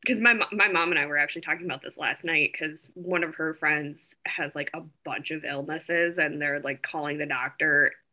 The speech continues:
every day. And, like, if she would, and it's just basic, if she would just cut back on certain foods,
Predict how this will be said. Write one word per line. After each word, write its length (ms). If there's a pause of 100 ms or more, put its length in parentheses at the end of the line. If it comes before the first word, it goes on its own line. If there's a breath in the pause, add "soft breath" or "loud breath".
(220)
every 600
day. 600 (640 loud breath)
And, 640 (920)
like, 240
if 180
she 220
would, 220
and 160
it's 240 (240)
just 300
basic, 420
if 160
she 180
would 300
just 280 (140)
cut 320
back 400
on 560
certain 400
foods, 880